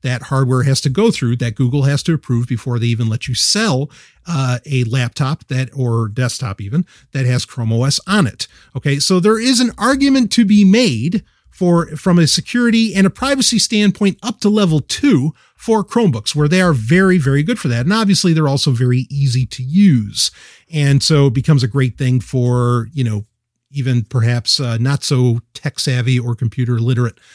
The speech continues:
uh, uh, say family members, friends, whatever. And also there's the point that they're pretty much inexpensive. So if you were wanting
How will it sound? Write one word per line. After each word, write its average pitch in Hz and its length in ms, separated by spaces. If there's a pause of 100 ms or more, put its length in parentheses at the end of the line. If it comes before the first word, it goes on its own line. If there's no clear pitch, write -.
(260)
uh, 123 200
uh, 120 200 (100)
say 117 240 (420)
family 143 380
members, 135 320
friends, 123 560 (120)
whatever. 113 420
And 220 200
also 165 380
there's 127 220
the - 80
point 117 240
that 113 140
they're 117 220
pretty 113 280
much 110 240
inexpensive. 120 840 (580)
So 202 220
if 196 160
you 208 100
were 190 160
wanting 165 680